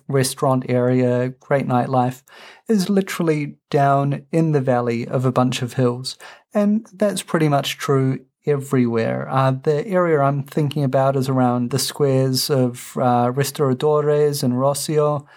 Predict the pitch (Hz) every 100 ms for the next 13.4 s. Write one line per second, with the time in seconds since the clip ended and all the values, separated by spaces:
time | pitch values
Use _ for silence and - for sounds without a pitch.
0 | - - _ 147 135 135 139 131 135 131
1 | - 131 127 - 135 127 127 - 127 113
2 | 131 - - 117 131 131 131 123 123 131
3 | 131 123 - 170 170 165 151 143 123 127
4 | 123 131 135 127 - 131 127 - - 135
5 | 127 - 135 127 - 135 135 - _ 170
6 | 165 135 - 135 127 120 123 123 127 _
7 | - _ - - 170 160 165 151 _ -
8 | 226 - - 254 147 147 - _ _ 202
9 | 254 247 269 190 170 151 156 135 160 202
10 | 202 - - - - 190 160 - - -
11 | 175 175 - 131 - - 190 202 120 127
12 | _ - 190 180 156 160 147 139 147 135
13 | 147 147 123 131